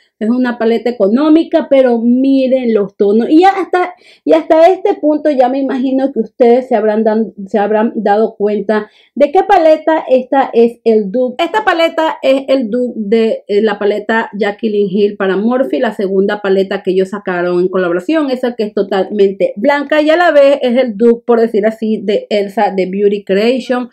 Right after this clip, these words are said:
Pero de las dos anteriores paletas siento que esta tiene un diseño, por decir así,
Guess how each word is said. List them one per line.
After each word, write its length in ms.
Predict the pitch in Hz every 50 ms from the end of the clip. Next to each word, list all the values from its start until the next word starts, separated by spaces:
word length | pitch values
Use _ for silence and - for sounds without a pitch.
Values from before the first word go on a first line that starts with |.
| _ _ -
Pero 200 | 320 320 330 349
de 100 | 349 349
las 180 | 330 311 302 269
dos 120 | 285 294 285
anteriores 580 | 294 302 294 285 277 262 254 262 269 269 269
paletas 420 | 269 247 233 233 240 233 262 247 254
siento 320 | 254 233 226 226 254 254
que 220 | - 226 - - _
esta 480 | - 247 247 247 240 - 247 247 240 -
tiene 420 | - 240 226 226 233 233 233 240 208
un 180 | 202 214 214
diseño, 560 | 208 233 233 - 220 208 208 214 214 214 208 -
por 100 | 214 202
decir 240 | 196 196 208 202 202
así, 280 | 202 202 214 196 202